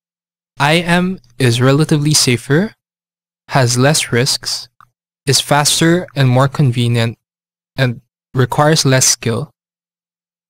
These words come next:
However, there are currently no randomized control trials or scientific evidence to say which is better in terms of postpartum hemorrhage,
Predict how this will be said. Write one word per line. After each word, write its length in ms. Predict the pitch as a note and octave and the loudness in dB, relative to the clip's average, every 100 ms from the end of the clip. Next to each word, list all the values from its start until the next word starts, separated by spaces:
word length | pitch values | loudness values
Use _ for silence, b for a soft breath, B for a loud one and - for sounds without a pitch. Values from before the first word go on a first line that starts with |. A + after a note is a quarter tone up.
| _ _ _ _ - | _ _ _ _ -2
However, 640 | D3 D3 D3+ C3 B2+ C#3+ - | 0 2 2 2 2 -2 -2
there 160 | C3+ | 2
are 100 | C3 | 2
currently 500 | - F3 F#3+ F#3 F#3 | 0 0 0 0 2
no 520 | F3+ C3 B2 C3+ E3+ - _ _ | 4 4 4 2 -2 -8 _ _
randomized 480 | C#3 C#3+ D#3+ E3+ E3 | 0 2 2 2 2
control 380 | - A#2+ C3 C3 | 0 0 0 0
trials 580 | - B2 A#2+ D3 - - - | 0 0 2 0 -2 -6 -6
or 100 | B2 | -2
scientific 560 | A#2+ D3 C#3+ C#3 - - | 2 2 2 0 -4 -2
evidence 540 | B2+ A#2+ B2+ D3 - | -2 0 0 0 0
to 60 | C3 | 0
say 180 | - B2+ | 0 0
which 240 | B2+ B2+ | 0 0
is 140 | C#3 | -2
better 320 | A#2+ A#2 A#2+ C#3+ | 0 0 0 0
in 200 | C3 A#2+ | -2 -2
terms 300 | C3 C3 B2 | -2 -2 -4
of 160 | A#2 | -4
postpartum 600 | - D3 - C3+ B2+ B2+ | -2 -2 -2 0 0 0
hemorrhage, 520 | A#2 A2+ A2+ G2+ - | -2 -4 -4 -6 -12